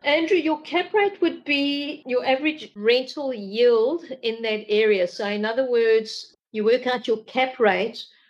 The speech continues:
from the value of your rental income versus the cost of the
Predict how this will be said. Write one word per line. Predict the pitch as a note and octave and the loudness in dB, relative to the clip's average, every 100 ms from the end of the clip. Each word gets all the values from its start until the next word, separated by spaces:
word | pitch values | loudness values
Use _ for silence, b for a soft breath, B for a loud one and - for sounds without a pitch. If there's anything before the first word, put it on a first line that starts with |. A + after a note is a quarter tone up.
| _ | _
from | - G#3+ G#3 | -2 0 2
the | G3+ | 0
value | F3 G3+ A#3 C4 C#4 - | 0 0 0 -2 -4 -2
of | G#3 G3+ G3+ | 0 0 -2
your | F#3+ G#3 G3+ G3 G#3 G#3 | 2 4 4 2 0 -4
rental | F#3+ G#3+ C4+ D4+ - | 0 0 0 -2 -2
income | A3 A3 A3+ A#3 F#4+ G4 | -2 -4 -2 -2 -2 -4
versus | G3 F#3+ G#3+ G#3 A3 G#3+ - - _ | -2 2 2 2 -2 -4 -8 -16 _
the | G3+ F3+ G3+ G3 - | -2 0 0 -2 -8
cost | - D4 - - - _ | -6 -4 -6 -12 -16 _
of | G#3 G#3 G3 _ - | 2 2 0 _ -16
the | E3+ G3+ G3+ G3+ - | -2 2 2 0 -4